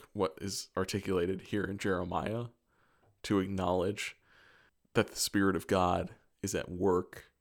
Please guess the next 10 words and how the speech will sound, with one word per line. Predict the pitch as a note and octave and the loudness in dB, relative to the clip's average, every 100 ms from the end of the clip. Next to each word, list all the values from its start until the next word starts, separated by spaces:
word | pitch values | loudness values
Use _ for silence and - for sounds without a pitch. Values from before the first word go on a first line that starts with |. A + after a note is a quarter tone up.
| _ _ _ _ _ _ - | _ _ _ _ _ _ -4
beyond | G#2+ F#2 F2+ F#2 | 2 2 2 0
those | F2+ F2 F2+ - | 2 2 2 -2
who, | F#2 F2+ G#2+ - - | -2 -2 -6 -10 -6
as | F#2+ | -2
you | F#2 | -2
said, | - E2+ G2 A2+ _ _ _ | 0 0 0 -6 _ _ _
wear | G2+ F2+ | -2 -2
the | - | -2
collar. | - - G1+ - - _ _ _ _ _ _ _ _ _ _ _ _ _ _ _ _ _ _ _ _ _ _ _ | -6 -6 -4 -6 -8 _ _ _ _ _ _ _ _ _ _ _ _ _ _ _ _ _ _ _ _ _ _ _
And | F2+ E2+ D#2+ E2+ | -8 -6 -6 -8